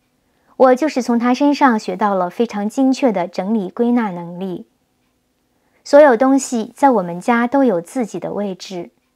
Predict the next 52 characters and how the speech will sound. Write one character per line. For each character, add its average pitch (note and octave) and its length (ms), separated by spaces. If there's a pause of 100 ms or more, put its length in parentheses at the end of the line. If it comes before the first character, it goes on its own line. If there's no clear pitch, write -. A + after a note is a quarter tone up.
(1900)
亚 D#4 140
蕊 B3 160
娜 B3+ 240
喜 A3+ 160
欢 A3 220
家 C#4 180
里 G3+ 220
是 G#3+ 180
个 G3 140
简 F#3 260
单 A#3+ 280
自 B3+ 140
然 F3 200
的 F3+ 80
环 F3 260
境， A3 360 (580)
深 E4+ 200
深 F4 260
着 A3+ 180
迷 A#3+ 240
于 F#3 100
大 A#3 240
自 G3+ 140
然 F3+ 180
之 B3 200
美。 G3 340 (460)
她 D4 160
不 E4 120
能 A3+ 280
没 A#3 160
有 G3 100
她 - 180
的 G#3 180
室 - 200
内 G3 160
花 A#3 260
园， F3 380 (540)
还 C4 160
有 A#3 260
装 D4+ 260
饰 D4 200
我 G#3 120
们 F#3 160
家 C#4 220
里 A#3 120
的 F3 260
那 A3 160
数 C4+ 240
百 E3+ 180
株 G#3 180
植 E3+ 280
物。 G3+ 340